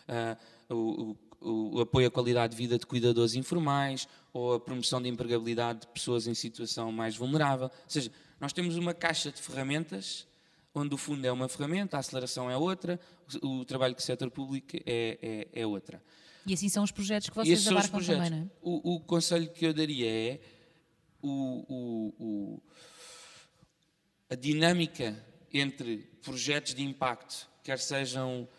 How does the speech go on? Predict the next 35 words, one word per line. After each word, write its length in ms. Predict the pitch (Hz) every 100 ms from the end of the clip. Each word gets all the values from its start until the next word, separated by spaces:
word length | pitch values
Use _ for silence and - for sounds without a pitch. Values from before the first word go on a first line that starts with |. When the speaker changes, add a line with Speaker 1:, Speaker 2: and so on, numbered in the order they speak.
| - -
Speaker 1:
ah, 380 | 117 113 110 110
monetizáveis 1000 | 123 123 - 120 113 123 123 117 107 110
e 80 |
cresçam 380 | 107 120 120 123
muito 260 | 120 117 -
rápido 440 | 120 120 - 120
ou 140 | 123 117
não, 280 | 117 135 - - -
está 260 | - - 151
a 60 | 147
mudar. 380 | 151 151 139 - - - - -
E 80 | 127
por 180 | - 147
isso, 320 | 135 - - - - -
enquanto 360 | 139 165 151 -
que 180 | 151 135
se 100 | -
calhar 300 | 139 139 135
há 80 | 127
cinco 360 | 147 143 -
anos 220 | 139 135 135
atrás 540 | - 139 123 113 - - -
seria 360 | - 143 135 135
visto 260 | 131 127 -
como 300 | 135 131 131
algo, 400 | 127 117 113 113 - 156
"Ah, 180 | 151
não, 260 | 131 123 120
não 260 | 113 123 120
consigo 320 | 127 - 120
fazer 240 | 127 120
nada 260 | 120 117 117
com 220 | - 117
isto", 420 | 151 151 131 -
ou, 300 | 113 110 107